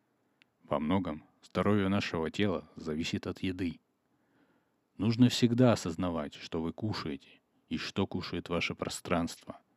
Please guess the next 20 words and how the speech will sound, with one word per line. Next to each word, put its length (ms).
Идеальными 600
вариантами 680
главного 480
входа 460
будут 340
направления 800
север, 540
восток. 500
Окна 340
в 80
квартире, 600
расположенные 720
с 120
юго-запада, 800
запада 520
и 80
юга – 420
не 140
лучший 360
вариант. 520